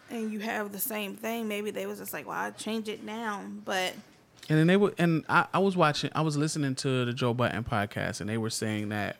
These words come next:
Speaker 2: one of the things that annoyed them was, was why change it up now?
Speaker 1: At the end?
Speaker 2: Yeah, why change it up now after you've had it the same for so long?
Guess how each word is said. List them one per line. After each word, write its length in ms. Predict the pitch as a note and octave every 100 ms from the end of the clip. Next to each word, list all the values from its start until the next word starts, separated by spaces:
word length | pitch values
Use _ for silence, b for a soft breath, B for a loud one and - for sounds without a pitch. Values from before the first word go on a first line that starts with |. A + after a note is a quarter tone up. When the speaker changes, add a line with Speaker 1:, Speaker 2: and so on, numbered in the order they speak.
| _
Speaker 2:
one 140 | B2+
of 100 | A#2+
the 80 | A2
things 320 | A2 A2+ A2 A2
that 180 | G2+
annoyed 360 | F#2 A2+ C3+ D3
them 120 | C3+
was, 120 | B2
was 220 | B2 B2 A#2+
why 180 | A#2+
change 320 | A#2+ - B2+ A#2+
it 80 |
up 140 | A#2 F#2+
now? 500 | A#2+ C3+ B2 A2+ A2 B B
Speaker 1:
At 160 | A3 A3
the 160 | G#3
end? 240 | G3 G#3+ A#3+
Speaker 2:
Yeah, 320 | E3+ E3 A#2+
why 160 | G#2+ C3
change 300 | D#3 C#3 C#3
it 60 |
up 100 | B2+
now 420 | A#2+ B2+ B2 A#2+
after 280 | E2+ A2+ -
you've 180 | A2+ A2+
had 240 | B2 A#2 A2+
it 160 | G#2
the 80 | G#2
same 360 | A2 A#2+ A#2 A#2
for 100 | A2+
so 220 | - F#2+
long? 500 | G2 F3 F3+ C#3+ C3+